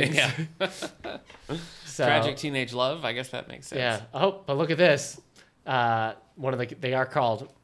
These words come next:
Speaker 1: Romeo and Juliet, just with different names.
Speaker 2: Confusing.
Speaker 1: Yeah. And I'm sure Sabriel is in there somewhere. I'm gonna look this up while you vamp.
Speaker 2: Oh, okay.
Speaker 1: Sabriel. Oh, wait,
Speaker 2: I
Speaker 1: no, I'm supposed to do the, uh, the thing.
Speaker 2: That was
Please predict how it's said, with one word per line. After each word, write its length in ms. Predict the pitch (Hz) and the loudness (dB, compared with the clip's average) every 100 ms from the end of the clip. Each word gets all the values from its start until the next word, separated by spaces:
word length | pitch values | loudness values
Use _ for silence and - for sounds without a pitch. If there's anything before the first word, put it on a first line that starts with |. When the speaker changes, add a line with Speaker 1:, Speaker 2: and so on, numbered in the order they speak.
| - | -8
Speaker 1:
Romeo 380 | 117 113 110 107 | -4 -2 -2 -2
and 100 | 101 | -4
Juliet, 440 | 110 101 92 92 _ _ _ - | -6 -4 -6 -8 _ _ _ -18
just 180 | 107 - | -16 -14
with 100 | 95 | -12
different 240 | 107 101 | -12 -10
names. 260 | 98 92 95 | -10 -10 -12
Speaker 2:
Confusing. 500 | 117 113 110 151 208 | -14 -14 -16 -14 -8
Speaker 1:
Yeah. 220 | 101 98 - _ _ _ _ - - | -4 -4 -6 _ _ _ _ -16 -12
And 160 | 135 139 | 0 4
I'm 160 | 139 131 | 4 2
sure 360 | - - 202 | -2 6 6
Sabriel 500 | 180 165 135 202 139 | 6 4 6 8 8
is 80 | 120 | 4
in 80 | 120 | -2
there 100 | 120 | -2
somewhere. 300 | 117 147 110 | 0 0 2
I'm 120 | 151 | 2
gonna 120 | 269 | 4
look 160 | 262 214 | 4 4
this 160 | 190 170 | 2 2
up 240 | 139 - | 2 0
while 200 | 160 131 | -2 0
you 460 | 123 135 135 131 117 | 0 -2 -2 -2 -4
vamp. 340 | 120 120 180 - _ - _ _ _ _ _ - | -4 -4 -4 -8 _ -20 _ _ _ _ _ -12
Speaker 2:
Oh, 200 | 170 143 113 - - - - 123 | -4 -4 -4 -20 -20 -20 -16 -10
okay. 180 | 131 113 | -8 -6
Speaker 1:
Sabriel. 340 | 160 113 82 76 - - - | -4 -6 -8 -14 -20 -18 0
Oh, 100 | 160 | 6
wait, 140 | 196 | 8
Speaker 2:
I 20 | 165 | 8
Speaker 1:
no, 120 | 185 | 6
I'm 60 | 180 | 4
supposed 260 | 170 180 | 2 0
to 60 | 156 | 2
do 140 | 147 | 0
the, 180 | 139 131 | 2 2
uh, 340 | 123 113 110 107 - _ _ - _ _ _ _ _ _ | 2 0 -2 -6 -12 _ _ -20 _ _ _ _ _ _
the 80 | - | -16
thing. 360 | 117 123 92 90 - - | -8 -6 -6 -10 -20 -20
Speaker 2:
That 160 | 117 - | -20 -18
was 280 | - - | -20 -18